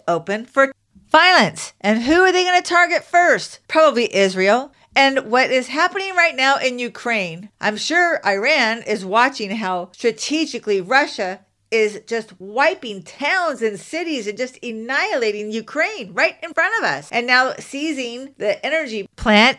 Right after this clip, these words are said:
in Ukraine. And we never could imagine how Iran or the Middle East could take out and wipe out Israel. But we are watching how they very well can do it quite easily by watching Russia just wipe out Ukraine. One free country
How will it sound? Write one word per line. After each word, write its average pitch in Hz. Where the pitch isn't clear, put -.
in 233
Ukraine. 220
And 226
we 254
never 311
could 381
imagine 320
how 220
Iran 285
or 220
the 233
Middle 302
East 320
could 233
take 240
out 233
and 196
wipe 214
out 214
Israel. 180
But 196
we 247
are 254
watching 226
how 196
they 196
very 196
well 240
can 240
do 220
it 202
quite 254
easily 196
by 196
watching 202
Russia 185
just 185
wipe 190
out 190
Ukraine. 180
One 262
free 277
country 311